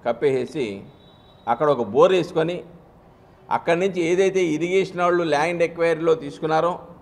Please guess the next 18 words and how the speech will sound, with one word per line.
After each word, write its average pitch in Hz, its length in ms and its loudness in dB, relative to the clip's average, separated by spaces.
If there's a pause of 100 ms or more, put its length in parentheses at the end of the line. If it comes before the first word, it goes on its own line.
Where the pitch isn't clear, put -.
(720)
ఆ 135 160 6
భూమిలో 151 680 4 (280)
ఒక 113 120 -6
తోట 170 320 2
వేసి 143 560 0 (720)
గడ్డి 156 220 2
పెంచుకొని 156 580 -2 (680)
తను 143 180 2
పెంచుతున్న 170 580 0
గేదెలకి 151 840 0 (640)
గడ్డి 151 200 2
వేసుకోవడానికి 143 640 -2
ఈరోజు 135 240 -2
దాన్ని 120 300 -2
అక్రమంగా 127 400 -4
ఆక్రమించుకొని 113 540 -4
ఉపయోగిస్తూ 101 460 -8
ఉన్నాడు. 78 240 -16